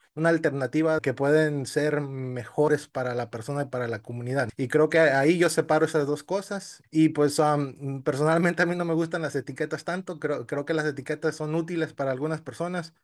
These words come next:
pero para uno quizás no, porque creo, creo personalmente que somos seres muy complejos. Eh, etiquetarnos en algo es una, es algo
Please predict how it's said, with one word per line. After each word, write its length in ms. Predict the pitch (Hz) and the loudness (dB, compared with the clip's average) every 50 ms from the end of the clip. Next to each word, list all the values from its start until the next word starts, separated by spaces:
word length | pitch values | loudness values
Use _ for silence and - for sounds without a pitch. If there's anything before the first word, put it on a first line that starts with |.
| _ _ _ _ _ _ _ - | _ _ _ _ _ _ _ -6
pero 280 | 147 143 143 139 131 | -4 -2 -2 -2 -2
para 600 | 127 143 135 135 135 131 127 127 120 123 113 110 120 | 0 0 0 2 2 0 0 0 -2 -4 -6 -4 -2
uno 260 | 156 185 202 202 196 | -2 -2 -2 -2 -4
quizás 300 | - - 127 - 156 156 | -6 -8 -6 -6 -6 -4
no, 260 | 156 170 220 226 _ _ | -4 -6 -6 -8 _ _
porque 560 | - 151 151 151 - 156 156 151 147 143 143 147 | -8 -8 -6 -2 0 2 4 4 2 0 -2 -2
creo, 220 | 151 156 160 147 | -4 -6 -6 -4
creo 320 | - 156 160 175 180 165 160 | -4 -4 -2 -2 -2 -2 -4
personalmente 640 | 165 147 - 165 165 160 139 170 170 165 175 160 | -8 -8 -6 -6 -6 -4 -4 -6 -6 -6 -8 -6
que 160 | 160 160 143 123 | -4 -4 -4 -2
somos 580 | - 170 165 170 170 170 165 156 160 - _ _ _ _ _ _ _ _ _ _ _ | -2 -4 -4 -4 -2 -2 -4 -4 -4 -8 _ _ _ _ _ _ _ _ _ _ _
seres 360 | - - 170 175 170 170 160 | -6 -2 0 0 0 0 -2
muy 140 | 165 175 175 | -2 -4 -4
complejos. 840 | 165 170 165 151 160 165 190 185 - - 170 160 - - _ _ _ _ _ _ _ _ - 131 135 _ - | -4 -6 -6 -2 0 0 0 0 -4 -10 -18 -18 -18 -20 _ _ _ _ _ _ _ _ -20 -20 -20 _ -8
Eh, 220 | 139 151 151 143 | -4 -2 -2 -2
etiquetarnos 800 | 143 143 151 135 - 147 139 - 160 170 180 180 185 180 165 160 | -2 -4 -6 -2 -2 -2 2 2 2 2 2 0 -2 -4 -4 -6
en 120 | 143 147 | -4 -2
algo 440 | 156 165 175 180 175 180 180 170 175 | 0 0 0 0 -2 -2 -2 -4 -4
es 180 | 156 151 - - | -4 -6 -6 -6
una, 600 | 165 156 156 156 156 156 156 156 151 151 139 127 | -8 -6 -6 -6 -6 -6 -4 -4 -4 -4 -6 -6
es 220 | 127 139 139 - | -8 -10 -8 -4
algo 600 | 170 165 165 160 160 165 165 160 151 139 127 _ | -2 -2 0 2 2 4 4 4 4 2 -2 _